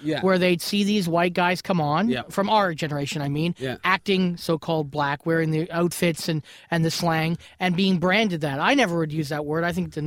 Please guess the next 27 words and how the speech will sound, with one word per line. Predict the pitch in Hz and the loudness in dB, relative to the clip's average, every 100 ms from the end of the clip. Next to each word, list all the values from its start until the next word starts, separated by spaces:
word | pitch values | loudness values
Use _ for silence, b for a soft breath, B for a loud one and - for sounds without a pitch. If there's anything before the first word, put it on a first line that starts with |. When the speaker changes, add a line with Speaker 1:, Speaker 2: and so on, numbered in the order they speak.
| 175 | -4
Speaker 2:
the | 160 | -4
word | 156 147 | -2 -4
is | - | -6
kinda | 143 | -8
stupid, | 131 165 147 120 | -4 -4 -4 -6
to | |
be | 131 | -6
honest. | 131 120 - | -6 -8 -6
But, | 160 - B B B B - | -6 -6 B B B B -4
you | 214 | 2
know, | 175 | 2
there | 170 214 233 | 2 0 2
is | 247 208 | 2 2
that | 202 196 185 | 2 0 0
history | 196 - 196 175 190 _ 160 | -4 -2 0 0 -4 _ -10
attached | - 180 165 - | -2 -4 -4 -6
to | 139 | -6
it. | 113 - _ | -6 -14 _
Speaker 1:
I | 143 | -2
was | 175 180 | 0 0
out | 160 117 | -2 -2
west. | 113 - | -6 -6
I | 113 | -6
was | |
doing | 127 139 | -4 -4
a | 117 | -4
show, | - 117 107 90 | -6 -6 -6 -8